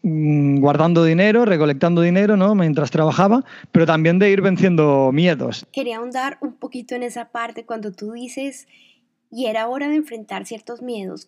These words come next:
Speaker 2: ¿Cuál crees tú que era tu principal miedo? ¿Era más miedo a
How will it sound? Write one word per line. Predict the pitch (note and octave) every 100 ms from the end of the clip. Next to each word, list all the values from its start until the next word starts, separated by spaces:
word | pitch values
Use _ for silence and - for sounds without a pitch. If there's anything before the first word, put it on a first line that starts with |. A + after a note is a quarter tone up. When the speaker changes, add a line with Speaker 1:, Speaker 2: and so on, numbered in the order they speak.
| _
Speaker 2:
¿Cuál | C#4 C4 C#4+ -
crees | D4+ D4 C#4 - -
tú | C4+ A#3+ F3+
que | A3 G#3
era | G3 G#3
tu | G#3 B3 G#3+ _
principal | A3+ G#3 F#3 - F#3+ F#3+ F#3+
miedo? | G3+ G3 F3 E3+ - - _ -
¿Era | A3+ G3+
más | G3+ G3+ F#3+ G#3
miedo | B3 A#3+ A#3+ A#3+ B3+ _
a | F#3+